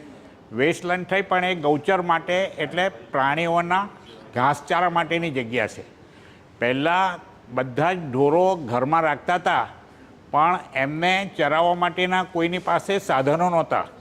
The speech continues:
Speaker 2: ખેતરો નહોતા. ખેતરમાં તો પાક થાય, ઢોરને કેવી રીતે ખવડાવે? એટલે આખા ગામના ઢોરો, જેનું ખેતર નહીં હોય ને, તે બી ઘરે ગાય રાખતા હતા. તે વખતે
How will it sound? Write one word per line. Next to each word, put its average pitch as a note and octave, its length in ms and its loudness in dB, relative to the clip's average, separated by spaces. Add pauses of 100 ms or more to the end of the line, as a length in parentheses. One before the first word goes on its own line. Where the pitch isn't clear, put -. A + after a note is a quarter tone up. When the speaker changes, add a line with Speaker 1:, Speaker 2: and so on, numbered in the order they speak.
Speaker 2:
ખેતરો E3+ 420 2
નહોતા. D#3+ 400 -2 (1200)
ખેતરમાં F3 460 0
તો F#3 100 2
પાક F3+ 340 -2
થાય, C#3 320 -2 (280)
ઢોરને C#3 320 4
કેવી F3+ 180 2
રીતે F#3 140 -2
ખવડાવે? A2+ 420 -2 (1900)
એટલે C#3+ 240 0
આખા E3 360 0
ગામના D#3 440 -2
ઢોરો, C3+ 600 0 (1000)
જેનું D#3 300 -2
ખેતર D#3 360 0
નહીં F#3+ 160 -4
હોય G3 80 -2
ને, F#3 100 -4
તે D#3+ 180 0
બી F3 140 4
ઘરે D#3 280 2
ગાય D3 200 0
રાખતા B2 300 -2
હતા. G2 240 -4 (2750)
તે C3 140 2
વખતે D3+ 600 0